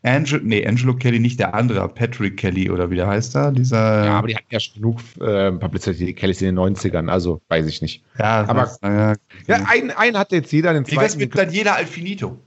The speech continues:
Speaker 2: Ja, Daniela Alfinito, genau. Und ich, ich suche mir noch eine andere aus oder einen anderen.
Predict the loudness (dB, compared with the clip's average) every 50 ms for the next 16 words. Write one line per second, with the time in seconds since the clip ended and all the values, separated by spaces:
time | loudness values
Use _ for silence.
0 | _ _ -4 -2 0 2 2 2 2 0 0 -2 -2 -2 -2 -2 -4 -4 -6 -4
1 | -2 -2 0 0 0 -2 0 -2 -4 -4 -8 -12 -20 -18 -18 -10 -4 0 0 0
2 | 0 -2 -8 -8 -4 -2 -2 0 0 0 0 2 0 0 0 0 2 0 2 0
3 | 0 0 0 0 0 0 0 -2 -2 -2 -2 -2 -2 -2 -2 -2 -4 -2 -2 0
4 | 0 0 -2